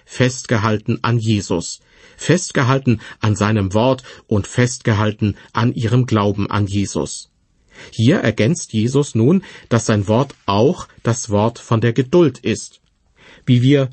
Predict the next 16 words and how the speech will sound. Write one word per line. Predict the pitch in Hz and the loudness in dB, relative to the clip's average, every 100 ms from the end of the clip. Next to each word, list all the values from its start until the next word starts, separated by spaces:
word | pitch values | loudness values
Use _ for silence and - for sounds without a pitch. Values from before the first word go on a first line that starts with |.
| - | -2
bereits | 120 120 180 - | -2 0 -4 -2
in | 143 | -2
Kapitel | - 127 143 - - | 0 -2 -2 -2 -2
eins | 135 175 - | 0 -2 -4
festgestellt | - 101 - - 113 120 127 127 | -4 -4 -4 -6 -2 0 0 0
haben, | 139 151 165 - - | 0 0 -2 -4 -10
hat | - 107 - | -8 -4 -4
Geduld | 98 127 175 175 | 0 2 0 -2
hier | - 147 135 | -2 0 0
die | 107 | 0
Bedeutung | 104 107 123 127 127 | 0 2 0 0 -2
von | - 113 104 - - - | 0 0 0 -4 -10 -2
ausharren, | 117 151 - 107 98 101 104 104 _ - | 0 0 -2 -2 -2 -2 -4 -8 _ -8
warten | 98 110 131 127 123 117 - _ | 0 0 0 0 0 0 -4 _
oder | 104 107 107 110 _ - | -2 0 0 -2 _ -2
erwarten. | 120 113 95 92 101 113 - | 0 0 0 -2 -2 -6 -8